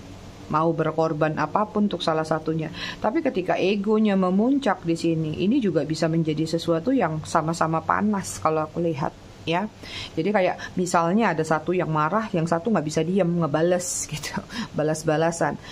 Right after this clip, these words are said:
Misalnya ada satu yang, eh, lagi cuap-cuap, maksudnya yang satu tuh denger aja dulu gitu. Ini nggak, yang satunya malah bikin validasi atau malah menyalahkan, malah menuduh. Akhirnya sulit,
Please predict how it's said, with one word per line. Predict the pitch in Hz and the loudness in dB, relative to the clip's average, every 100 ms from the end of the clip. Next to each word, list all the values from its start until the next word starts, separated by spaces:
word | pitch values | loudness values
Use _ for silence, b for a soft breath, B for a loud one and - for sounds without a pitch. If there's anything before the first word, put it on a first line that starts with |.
| B B | B B
Misalnya | 151 165 220 | 0 2 2
ada | 196 | 2
satu | 175 175 175 | 2 2 2
yang, | 233 185 165 165 170 | 2 2 2 0 -2
eh, | - 165 160 160 160 156 156 | -2 0 2 2 2 2 2
lagi | 165 165 156 165 160 156 160 - | 4 2 0 0 2 0 -2 2
cuap-cuap, | 170 165 - 170 208 220 - | 2 2 0 2 2 0 -4
maksudnya | 151 160 160 208 | -4 -2 0 0
yang | 180 | 2
satu | 165 180 | 0 0
tuh | 214 190 | 0 2
denger | 160 156 | 2 2
aja | - 165 175 | 2 2 0
dulu | 170 175 175 170 156 | 0 2 2 0 -2
gitu. | 147 156 - - | -4 -4 -6 -4
Ini | 190 196 | 2 2
nggak, | 156 143 - B - | 2 0 -4 B -4
yang | 160 | 0
satunya | 156 160 180 | 0 0 0
malah | 185 165 175 | 2 2 2
bikin | 160 156 156 151 156 B B B | 0 -2 -2 -2 -4 B B B
validasi | 160 147 160 185 - 180 175 | 0 2 2 0 0 -2 0
atau | 151 151 151 151 | 0 0 0 0
malah | 151 151 147 | 0 0 0
menyalahkan, | 156 156 156 143 151 190 - 180 185 | 0 0 0 2 2 0 0 0 2
malah | 156 151 | 0 0
menuduh. | 151 165 175 175 175 | 0 0 -2 -2 -2
Akhirnya | 165 165 170 214 | -2 0 0 0
sulit, | - 208 190 | 0 0 -2